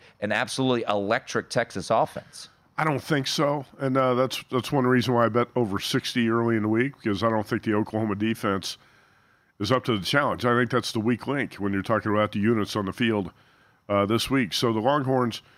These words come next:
Speaker 2: should be able to run the ball. And, Tim, the problem is when you're betting over, you don't want too much running. And I, I, I think they, I think Texas might just, uh, try to overpower Oklahoma,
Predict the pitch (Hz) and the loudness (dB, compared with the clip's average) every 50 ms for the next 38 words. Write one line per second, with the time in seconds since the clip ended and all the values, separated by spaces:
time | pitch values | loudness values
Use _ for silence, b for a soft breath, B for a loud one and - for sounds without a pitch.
0 | b b b b - - 185 202 180 208 185 160 135 123 123 127 127 127 117 113 | b b b b -2 -2 0 0 2 0 0 0 2 2 2 2 2 2 2 0
1 | 113 113 113 120 139 156 - _ _ _ _ _ _ - 123 123 123 120 117 113 | 2 2 2 2 2 -2 -4 _ _ _ _ _ _ 0 2 2 4 2 2 0
2 | b b b b b b b b b b b b _ _ _ _ _ _ - - | b b b b b b b b b b b b _ _ _ _ _ _ -8 -2
3 | - 165 175 147 123 - - 165 190 208 156 127 110 - 123 117 117 113 107 135 | -2 0 2 0 0 2 2 2 4 4 2 2 2 2 2 2 2 4 4 4
4 | 139 135 120 127 143 160 185 165 117 110 110 135 139 131 131 147 151 135 - - | 4 4 4 2 0 0 2 2 4 4 6 4 4 4 4 2 2 2 0 0
5 | - 214 214 - 120 - - 98 98 90 80 82 82 82 101 127 143 135 127 131 | 2 2 4 2 2 0 0 -2 -2 -2 -2 -4 -4 -2 2 2 2 4 4 4
6 | 139 135 127 127 127 120 131 160 156 - 165 147 127 117 98 107 120 151 156 131 | 4 6 6 4 4 4 2 0 2 2 2 2 2 2 2 2 2 2 0 -2
7 | - - 147 170 - - - 107 - - 113 120 143 143 - - 110 101 - - | 0 0 -2 0 0 -2 -4 -4 -2 0 0 0 0 0 -2 -2 -2 -2 -2 -2
8 | - 123 113 107 104 104 95 - 131 127 120 120 123 117 110 98 - - 123 139 | 0 2 2 4 4 2 2 2 2 2 4 2 2 2 0 0 0 0 2 2
9 | 151 123 113 113 104 - 110 104 110 113 107 117 113 | 4 4 2 2 2 0 0 0 2 2 2 2 0